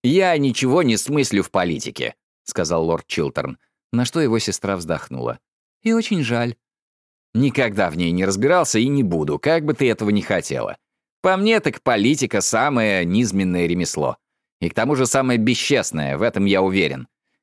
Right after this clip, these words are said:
Говорят, на скачках полно жуликов, не без этого. Но как насчёт палаты общин? Не знаю, депутат ли вы, мистер Финн?»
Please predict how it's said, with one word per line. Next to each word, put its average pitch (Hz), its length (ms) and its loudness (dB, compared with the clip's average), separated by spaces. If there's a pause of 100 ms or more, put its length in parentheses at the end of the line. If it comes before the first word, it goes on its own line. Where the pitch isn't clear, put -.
Говорят, 147 380 2
на 131 140 2
скачках 165 560 -2
полно 92 300 2
жуликов, 87 560 0 (200)
не 113 140 4
без 117 220 2
этого. 73 380 -2 (300)
Но 165 140 2
как 180 180 -2
насчёт 170 400 0
палаты 151 380 2
общин? 101 440 0 (520)
Не 156 160 2
знаю, 127 360 2
депутат 127 640 -2
ли 98 80 4
вы, 82 160 0
мистер 80 360 -4
Финн?» 69 300 -6